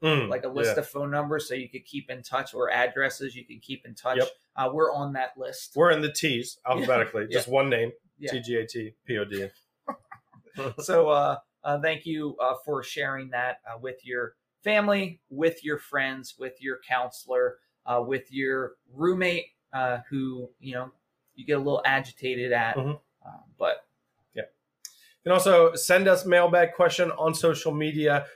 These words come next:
Speaker 1: or by sending it to Delanco
Speaker 2: Yeah,
Speaker 1: Camp,
Speaker 2: mail count.
Speaker 1: one ninety-one Powell Place Road, Tabernacle, New Jersey.
Speaker 2: Zero eight zero eight eight.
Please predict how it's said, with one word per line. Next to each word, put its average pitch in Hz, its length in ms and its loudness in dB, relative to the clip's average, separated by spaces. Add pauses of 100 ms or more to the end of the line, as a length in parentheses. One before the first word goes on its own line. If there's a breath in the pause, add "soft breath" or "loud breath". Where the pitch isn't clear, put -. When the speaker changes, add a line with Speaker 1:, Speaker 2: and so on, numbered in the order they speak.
(120)
Speaker 1:
or 180 440 4
by 151 400 6
sending 165 400 2
it 165 200 4
to 165 140 -4
Delanco 160 440 2
Speaker 2:
Yeah, 202 100 0
Speaker 1:
Camp, 180 200 -4
Speaker 2:
mail 120 140 2
count. 143 100 2
Speaker 1:
one 143 120 4
ninety-one 143 580 0 (220)
Powell 143 240 4
Place 147 320 -2
Road, 147 340 2 (840)
Tabernacle, 147 680 0
New 143 160 -2
Jersey. 143 600 0
Speaker 2:
Zero 139 360 -4
eight 147 240 -4 (300)
zero 139 320 -6
eight 143 200 -4
eight. 180 300 -2